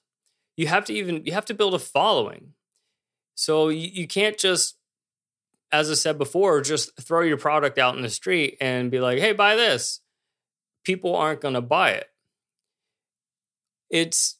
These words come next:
statistically speaking, about half a percent to one percent of people that you have opted in on your email list will actually buy your product or service. If we want to follow the statistics,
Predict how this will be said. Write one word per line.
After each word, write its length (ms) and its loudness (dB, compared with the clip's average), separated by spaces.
statistically 800 2
speaking, 540 -2
about 420 2
half 380 -2
a 80 2
percent 480 -2
to 100 -4
one 340 -4
percent 640 -6
of 220 -4
people 300 0
that 120 2
you 140 -2
have 580 2
opted 380 -2
in 180 -2
on 260 -4
your 200 -4
email 380 0
list 260 -2
will 80 -2
actually 400 -2
buy 520 0
your 300 0
product 640 0
or 220 -2
service. 720 -2
If 200 -2
we 120 4
want 380 0
to 600 0
follow 440 6
the 180 0
statistics, 960 -2